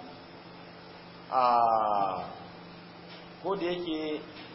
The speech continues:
bari in ƙara fahimta shi. In yana nufin February din nan da ta wuce, February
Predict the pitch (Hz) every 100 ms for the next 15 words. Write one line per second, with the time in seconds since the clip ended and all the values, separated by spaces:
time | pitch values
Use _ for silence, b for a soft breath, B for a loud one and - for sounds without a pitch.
0 | - - - - - 131 175 151 131 151
1 | 135 117 113 135 127 101 - - - -
2 | - - - - - - - - - -
3 | - 143 214 202 190 175 143 180 185 196
4 | 202 190 - 165 160 127 107 135 139 127
5 | 110 98 - - - - - - - -
6 | - - - 160 165 170 175